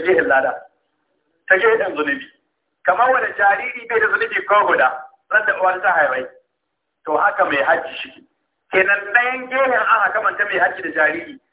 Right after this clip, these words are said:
ba da ɗayan gehen can ba. To haka nan, na zama miki kamar Abu Zar'in. Shi Abu Zar'in ya saki wancan ko bai sake ta ba?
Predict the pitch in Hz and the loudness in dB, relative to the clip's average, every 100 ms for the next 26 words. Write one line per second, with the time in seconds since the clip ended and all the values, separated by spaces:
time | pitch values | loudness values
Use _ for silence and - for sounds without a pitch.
0 | _ _ - - - - 208 - - 208 | _ _ 2 2 2 2 2 2 -4 0
1 | - - - 139 - - - _ _ _ | 0 0 -2 -2 -2 -8 -14 _ _ _
2 | _ _ _ _ - 185 254 262 208 190 | _ _ _ _ 4 6 6 2 2 0
3 | - - _ - 190 220 226 247 254 277 | -2 -14 _ -2 4 4 2 0 0 -2
4 | - 202 226 196 185 190 196 190 185 - | -2 2 2 2 0 0 0 -2 -4 -8
5 | 254 277 240 233 233 247 226 226 233 240 | -2 0 0 -2 -2 -2 -4 -2 0 0
6 | 220 240 240 226 226 233 226 202 196 170 | 0 -2 0 -2 0 0 0 -4 -2 0